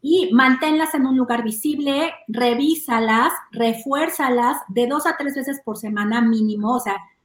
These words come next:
cómo, cómo, hasta dónde voy, y actualízalas, porque como les decía, no tienes que seguir exactamente ese camino porque tú no sabes qué vas a encontrar adelante. Entonces, ve actualizando de acuerdo a lo que te vayas enfrentando.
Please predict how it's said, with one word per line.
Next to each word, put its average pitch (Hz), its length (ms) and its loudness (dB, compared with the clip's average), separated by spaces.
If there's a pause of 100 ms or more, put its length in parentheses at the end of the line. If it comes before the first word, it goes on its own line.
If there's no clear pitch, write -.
(160)
cómo, 247 400 -4
cómo, 247 200 -6
hasta 214 180 -2
dónde 247 220 4
voy, 240 200 0 (320)
y 233 120 -6
actualízalas, 254 1040 -2
porque 226 220 -10
como 226 180 -2
les 214 200 -4
decía, 220 340 -2 (280)
no 254 400 2
tienes 330 300 0
que 311 100 -4
seguir 269 300 -4
exactamente 294 800 0
ese 277 220 -6
camino 214 360 -2
porque 233 220 -6
tú 262 120 -4
no 269 100 0
sabes 247 280 -4
qué 247 60 -6
vas 226 160 -2
a 240 60 -2
encontrar 208 400 -8
adelante. 196 440 -6
Entonces, 190 220 -8
ve 240 80 0
actualizando 254 600 -2
de 247 80 -2
acuerdo 214 300 -6
a 233 40 -2
lo 226 100 -2
que 190 100 -10
te 190 120 -10
vayas 196 260 -8
enfrentando. 175 500 -12